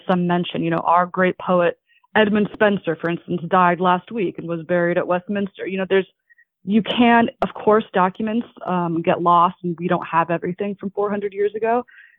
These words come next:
But for other writers of the period, you can put together evidence of a literary life, you know, evidence that testifies to a life dedicated to writing. And you can't do that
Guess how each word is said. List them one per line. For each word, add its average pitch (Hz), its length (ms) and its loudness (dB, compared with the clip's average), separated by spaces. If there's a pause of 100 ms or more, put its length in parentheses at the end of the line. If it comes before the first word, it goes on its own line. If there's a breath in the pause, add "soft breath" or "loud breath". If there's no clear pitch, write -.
But 185 140 2
for 202 140 2
other 202 340 6
writers 175 360 2
of 175 80 -8
the 165 60 -8
period, 214 400 2
you 185 100 -4 (120)
can 226 280 2
put - 220 -4
together 175 440 2
evidence 175 440 0 (500)
of 202 100 4
a 190 60 4
literary 170 440 2
life, - 280 -2
you 175 100 -6
know, 170 80 -2
evidence 185 340 -2
that 214 100 -8
testifies 160 580 -6
to 180 80 -2
a 175 40 0
life 165 300 -2 (320)
dedicated 165 540 -4
to 175 100 -8
writing. 165 500 -2 (540 soft breath)
And 170 160 -2
you 160 60 -8
can't - 320 -2
do 180 140 2
that - 220 -2